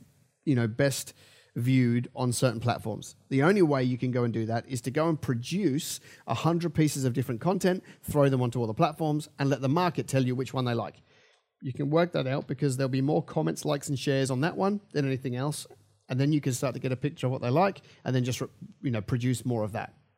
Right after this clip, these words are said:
okay? When it comes to paid advertising on social media, that's a little bit different. You can go to YouTube right now and type in Facebook custom conversion ads two thousand and nineteen, 'cause you've gotta make sure they're relevant. Look at anything that's in the last three to four months and consume that content for free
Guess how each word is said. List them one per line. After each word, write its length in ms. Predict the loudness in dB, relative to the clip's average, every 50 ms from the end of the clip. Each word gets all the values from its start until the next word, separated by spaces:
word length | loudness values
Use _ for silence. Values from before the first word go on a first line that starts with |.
| _ -8
okay? 180 | -6 -6 -6 -8 -12 -18 -20 -20 -20 -20 -20 -2 2
When 120 | 4 4
it 80 | 4 6
comes 200 | 4 4 4 2
to 80 | 0 -4
paid 360 | -4 -2 0 2 4 4 4
advertising 540 | 2 2 0 -2 0 2 2 2 2 2 0
on 100 | 0 0
social 300 | 0 0 0 0 0 0
media, 320 | 2 2 2 0 -2 -4 -6
that's 360 | -6 -2 0 0 0 0 0
a 40 | 0
little 100 | 0 2
bit 140 | 0 0 -2
different. 300 | -4 -4 -4 -6 -8 -10 _ _ -20 -20 -20 -20 -20 -20 -20 _ _ _ _ _ _ _ _ 0
You 140 | 2 2 2
can 140 | 2 2 2
go 80 | 4
to 100 | 4 4
YouTube 440 | 2 2 0 0 0 0 -2 0 0
right 160 | 0 -2 0
now 220 | -2 -2 -2 -2 -2
and 100 | -4 -2
type 280 | 0 0 0 0 2
in 200 | 0 0 0 -2
Facebook 840 | -4 -6 -2 0 0 0 0 -2 -4 -2 -2 -2 -2 -4 -10 -6 -2
custom 320 | 0 0 0 0 -2 -2
conversion 500 | -2 -2 -2 0 0 0 0 0 0 -2
ads 220 | -2 -2 -4 -6
two 180 | -6 -4 -4 -2
thousand 340 | 0 0 0 0 0 -2 -2
and 80 | -2
nineteen, 560 | -2 -2 -2 -4 -4 -2 -2 -2 -2 -2 -6 -6
'cause 160 | -6 -6 -6
you've 80 | -4
gotta 120 | -4 -2 -2
make 160 | -4 -6 -6
sure 220 | -6 -6 -6 -4
they're 100 | -4 -4
relevant. 380 | -2 -2 -2 -2 -2 -4 -6 -10 _ _ _ _ -20 -20 -20 _ 0
Look 180 | 2 4 6 6
at 80 | 6
anything 340 | 6 6 6 6 4 4 4
that's 160 | 2 2 0
in 80 | 0 0
the 100 | 2 2
last 300 | 2 2 0 0 -2 -4
three 180 | -2 0 0 0
to 80 | 0
four 200 | 0 0 0 2
months 300 | 2 2 0 -2 -4 -8 -8
and 140 | -8 -6
consume 340 | -4 -6 -4 -2 -2 -2 -2
that 140 | -2 -2 -2
content 380 | -2 -4 -2 -2 -2 -4 -4 -6
for 80 | -8
free 380 | -6 -2 -2 -2 0 -2 -4